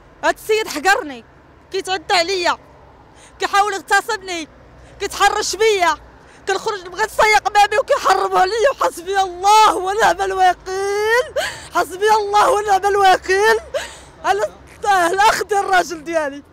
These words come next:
هاد السيد هذا تعدى عليا من اول اعتداء سجلته هو ملي كنت حامله بنتي، دابا عندها خمس سنين ونص، غتدخل هاد العام تحضيري.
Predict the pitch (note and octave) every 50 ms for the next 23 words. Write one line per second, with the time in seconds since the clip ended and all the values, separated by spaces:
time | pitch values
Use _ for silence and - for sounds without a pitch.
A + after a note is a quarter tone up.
0 | _ _ _ _ _ _ _ - - - F4+ G#4 - - - - G#4+ A4+ G#4 F4
1 | F4+ G4 A4+ D5 - D5+ D#5+ E5 - - _ _ _ _ _ _ _ _ _ _
2 | - - - _ - - F4+ G4 F#4+ - - A4+ G#4+ G#4 G#4+ A4 G#4+ A#4 A4 A4+
3 | A4+ G4 A#3+ - - - - - - - - - - - - - A4 A#4+ A#4 A#4+
4 | C5 A#4+ A#4+ A#4+ - - - B4 B4 - B4 A#4 G#4+ G4 F#4 - A4+ A#4 G4 D4+
5 | F4+ A4+ A#4 A#4 - B4+ C5+ C5+ B4+ - C#5+ A#4+ G#4+ E4+ G4 G#4 A4 A#4 A#4+ -
6 | - F4+ - F4 - F4+ F#4 F#4 F#4+ F#4+ E4+ D4+ F#4 F#4+ E4 - - G4+ C#5 D#5
7 | _ - _ _ - F4 E4+ F4+ E4+ F4+ C4 - F#4 E4+ - F4 D4+ - - -
8 | D#4+ F4 F#4 G4+ A4 G4 F4 E4 D#4+ C4+ - - - - - D4 D#4+ F#4 - _
9 | _ - - F#4 F4 F4 F4+ D4+ E4 F#4 G#4+ - - - - C#4 D#4 F4 D#4+ D#4
10 | C#4+ C#4